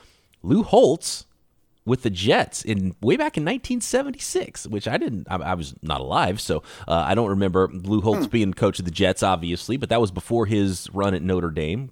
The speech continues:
Speaker 1: correct? Uh, and I guess that would be his next job.
Speaker 2: Yeah.
Speaker 1: So,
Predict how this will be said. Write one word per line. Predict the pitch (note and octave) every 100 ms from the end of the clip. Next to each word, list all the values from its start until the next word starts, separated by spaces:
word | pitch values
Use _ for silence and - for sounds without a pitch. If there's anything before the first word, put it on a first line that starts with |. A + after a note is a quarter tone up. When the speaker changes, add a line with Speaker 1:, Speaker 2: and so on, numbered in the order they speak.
| _ -
Speaker 1:
correct? | G2+ G2 - - G2+
Uh, |
and | F#2+ E2+ F2 F#2
I |
guess | F2 A2 -
that | A2+
would | G2
be | G#2+
his | G#2 F2+
next | G2 - - E2
job. | F#2 G#2+ G2+ -
Speaker 2:
Yeah. | - _ _ _ _
Speaker 1:
So, | - A2+ F#2